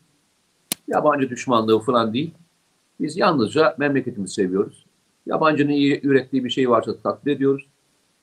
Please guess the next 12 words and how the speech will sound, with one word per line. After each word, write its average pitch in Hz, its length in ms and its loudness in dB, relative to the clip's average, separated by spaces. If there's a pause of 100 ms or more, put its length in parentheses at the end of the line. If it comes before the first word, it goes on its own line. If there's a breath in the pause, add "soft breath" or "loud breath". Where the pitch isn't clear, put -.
(120)
Yani 127 280 2
o 147 140 4
olsun, 143 420 2
bu 143 60 4
olsun 139 360 0
diye 135 160 2
bir, 131 260 0
e, 104 200 -4
uğraşımız 123 540 -4
yok. 165 200 -8 (460)
Ama 160 360 2 (560)
eşiti, 185 540 0